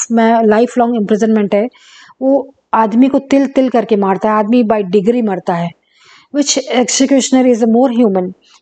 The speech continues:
he who kills you in a minute, few minutes, or he who drags the life out of you in a course of many years?"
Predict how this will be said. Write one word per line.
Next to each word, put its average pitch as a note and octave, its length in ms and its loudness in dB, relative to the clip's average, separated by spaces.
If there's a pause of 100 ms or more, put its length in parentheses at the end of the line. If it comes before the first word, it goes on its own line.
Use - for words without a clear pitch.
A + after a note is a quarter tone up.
(120)
he C4+ 120 2
who B3 80 0 (120)
kills B3 240 0
you C4 200 4
in B3 60 0
a A3+ 120 0
minute, G#3+ 360 0 (480)
few B3 80 2 (100)
minutes, D4+ 320 -2 (100)
or A3+ 100 0
he A#3+ 220 2
who B3 160 4
drags G#3 580 -4 (340)
the A3+ 140 4
life A3+ 260 0
out A3 140 0
of B3 80 0 (120)
you C4 100 4
in B3+ 120 4
a A#3+ 60 -2 (100)
course A#3 240 2
of B3+ 80 -2 (100)
many B3 260 2
years?" A#3 180 0